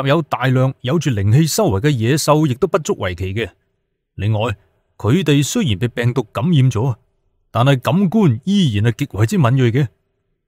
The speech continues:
佢哋可以聞出三個人身上嘅氣味，喺佢哋睇嚟啊，三個人就屬於異類啦，係比受到感染嘅其他動物更優先選擇嘅食物嚟啊。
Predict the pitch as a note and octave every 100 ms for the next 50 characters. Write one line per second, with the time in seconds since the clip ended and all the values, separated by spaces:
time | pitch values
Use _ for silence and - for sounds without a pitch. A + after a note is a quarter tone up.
0 | _ F2+ G2 C3 A#2+ A#2 B2 F3 C3 F#2
1 | G2+ E3+ E3+ - E3+ C#3 G#2 F2+ F#3+ F3
2 | B2 A2+ A#2+ B2 G2+ A2 - _ _ _
3 | _ _ _ - A#2 G3 - D3+ C#3+ B2
4 | - B2+ F3 F#2 E2+ - _ - - A3
5 | G3 D#3 D3+ G2+ A#2 C#3 F#3+ F3 A#2+ B2+
6 | A#2+ B2+ C#3+ - _ _ _ _ - G2+
7 | A2 D3 F#3 B2+ C3 C3 - E3+ D#3+ C#3+
8 | D3+ - F#2 F3 E3 B2 A#2 - _ -
9 | D3+ D#3 D#3+ F3 E3+ F#3+ D#3 A#2 C#3+ D3+
10 | A2+ A#2+ A2+ A2 A#2 F2+ G2+ G#2+